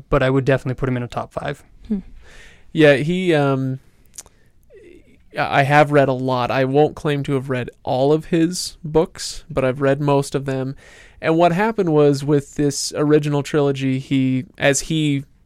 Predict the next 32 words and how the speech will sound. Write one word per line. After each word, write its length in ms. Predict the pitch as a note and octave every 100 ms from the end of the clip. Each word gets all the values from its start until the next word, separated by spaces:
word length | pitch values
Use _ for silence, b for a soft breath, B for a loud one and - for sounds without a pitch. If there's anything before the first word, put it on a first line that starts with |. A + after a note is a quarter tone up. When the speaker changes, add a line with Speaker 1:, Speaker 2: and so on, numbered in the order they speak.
| _ _ _
Speaker 3:
mentions, 580 | - C#3+ C#3 C3 C3 B2+
it, 200 | A2+ A#2+
you 80 | C3+
know, 120 | C3
he 160 | C#3 C#3+
was 120 | C3+
kind 200 | D3 C3
of 180 | B2 -
getting 240 | C#3+ C3+
his 140 | B2+ B2+
sea 220 | - C3+
legs 420 | G2+ C#2 D2+ -
and 120 | E2+
he 120 | C#3+ F#2+
was 140 | B2+
figuring 540 | - D3 C#3 C#3 C3+ C3
out 200 | C3 C3
how 160 | C3+
to 60 | C3+
write 220 | C#3+ C3+
a 40 | C3+
book 380 | B2+ B2 -
and 100 | -
how 140 | C#3 C#3
to 80 | D3
structure 360 | - D3 -
a 40 | D3
story, 400 | - C#3 C3+ C3+
how 140 | C#3
to 80 | C#3
draw 220 | C#3+ D3
characters, 680 | C3+ D3 C3+ C3 C#3+ C#3 C#3